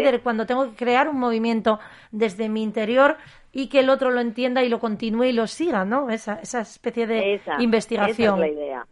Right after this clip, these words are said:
Speaker 1: Ujú.
Speaker 2: Eso es.
Speaker 1: Vale.
Speaker 2: Nosotros en A T S, pues, lo que solemos hacer es,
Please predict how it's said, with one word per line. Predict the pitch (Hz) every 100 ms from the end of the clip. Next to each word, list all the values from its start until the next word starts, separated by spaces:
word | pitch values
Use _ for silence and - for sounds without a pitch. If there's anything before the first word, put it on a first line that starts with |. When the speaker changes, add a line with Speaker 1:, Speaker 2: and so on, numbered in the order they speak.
| -
Speaker 1:
Ujú. | 208 185
Speaker 2:
Eso | 190 190 180
es. | 139 113 _ -
Speaker 1:
Vale. | 190 180 170
Speaker 2:
Nosotros | 196 185 196 196 196
en | 202 196 196
A | 185
T | 196 202
S, | 214 240 240 214
pues, | 180 170 - _ _ _ -
lo | 185 180
que | 175 170 165 160
solemos | 165 165 180 175
hacer | 170 - 196 214
es, | 180 180